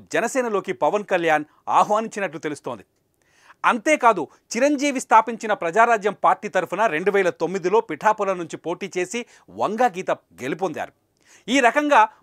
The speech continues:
"మన దగ్గర నుంచి వెళ్ళిన నేతే వంగ గీత" అంటూ చెప్పుకొచ్చారు పవన్ కళ్యాణ్. దురదృష్టవశాత్తు ఆమె వైసీపీలో ఉన్నారు. ఆమె వస్తే ఎప్పుడైనా జనసేన ఆహ్వానం పలుకుతుందని పవన్ చమత్కరించారు. దీన్ని బట్టి చూస్తే పవన్ పోరాటం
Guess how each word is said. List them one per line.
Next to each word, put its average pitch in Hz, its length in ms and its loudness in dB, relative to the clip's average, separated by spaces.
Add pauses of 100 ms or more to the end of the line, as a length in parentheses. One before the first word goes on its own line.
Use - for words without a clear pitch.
"మన 143 240 0
దగ్గర 226 300 2
నుంచి 277 200 -4
వెళ్ళిన 233 260 0
నేతే 165 500 -4 (100)
వంగ 110 300 -4
గీత" 190 300 2
అంటూ 170 320 2
చెప్పుకొచ్చారు 160 560 -8
పవన్ 95 280 -10
కళ్యాణ్. - 580 -20 (160)
దురదృష్టవశాత్తు 226 840 2
ఆమె 190 240 2
వైసీపీలో 214 520 -2
ఉన్నారు. 202 380 0 (240)
ఆమె 180 240 -2
వస్తే 180 460 -2 (360)
ఎప్పుడైనా 233 640 2
జనసేన 208 720 -2
ఆహ్వానం 214 440 2
పలుకుతుందని 175 720 -4 (280)
పవన్ 147 240 -2 (140)
చమత్కరించారు. 127 600 -6 (140)
దీన్ని 208 180 -4
బట్టి 208 380 -2
చూస్తే 269 300 -2 (300)
పవన్ 214 260 4 (120)
పోరాటం 226 500 4